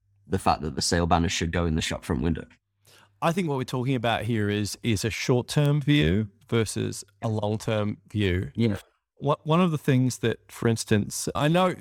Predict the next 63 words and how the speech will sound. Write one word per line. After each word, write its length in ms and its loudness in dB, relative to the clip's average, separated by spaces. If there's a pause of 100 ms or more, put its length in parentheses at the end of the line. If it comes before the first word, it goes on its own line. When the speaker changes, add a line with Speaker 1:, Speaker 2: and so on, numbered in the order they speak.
(140)
Speaker 2:
popularly 760 0 (120)
people 280 -2
really 220 2
hate 360 -2 (120)
on 160 2
A 100 0
B 160 2
testing. 460 -4
There's 120 -2
a 40 0
lot 120 4
of 60 -2
people 300 -2
I 60 0
see 180 -4
on 100 -2
Twitter 300 0
who 100 2
don't 180 4
really 200 0
know 180 2
anything 320 -4
about 260 -2
A 120 -6
B 160 -8
testing, 360 -8
but 160 -4
who 80 0
really 220 2
hate 260 0
on 140 2
it 180 -4
and 160 -4
think 240 -2
it's, 300 -2
um, 300 -4 (420)
uh, 320 0
and 180 -2
this 80 -10
is 80 -8
something 300 -4
I 60 0
know 140 0
you, 260 -4 (140)
you've 260 -4
touched 280 -4
on 120 0
in 80 0
your 100 0
writing 300 0
as 120 -8
well, 140 -4
David, 320 -4
around 300 -4 (380)
the 60 -8
way 160 0
that 140 -8
sort 120 -14
of 80 -4
A 100 0
B 160 -6
testing 440 -4
can 300 -4